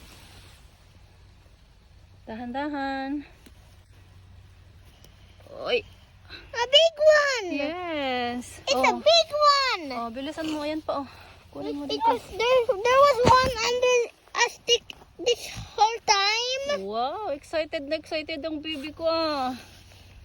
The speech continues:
Speaker 1: Oh,
Speaker 2: I
Speaker 1: ayan
Speaker 2: put
Speaker 1: pa.
Speaker 2: it to the escal-, collection. <gasps> There's still some.
Speaker 1: Yes.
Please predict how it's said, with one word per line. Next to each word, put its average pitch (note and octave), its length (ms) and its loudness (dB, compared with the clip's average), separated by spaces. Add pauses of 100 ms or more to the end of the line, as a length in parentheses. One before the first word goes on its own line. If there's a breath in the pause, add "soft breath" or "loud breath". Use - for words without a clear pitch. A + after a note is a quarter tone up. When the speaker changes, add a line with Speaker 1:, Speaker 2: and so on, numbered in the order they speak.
(260)
Speaker 1:
Oh, G#3+ 220 -10 (100)
Speaker 2:
I A#3+ 160 -8
Speaker 1:
ayan C4+ 60 -4
Speaker 2:
put E4 100 -6
Speaker 1:
pa. G#4+ 100 -2
Speaker 2:
it - 80 -6
to G#4 140 -4
the G4 240 2
escal-, E4+ 440 -2 (180)
collection. D#4+ 680 -2 (300)
<gasps> - 260 -20
There's - 140 -14
still A#4+ 260 -6
some. C#4 260 -4 (640)
Speaker 1:
Yes. A3+ 1000 -10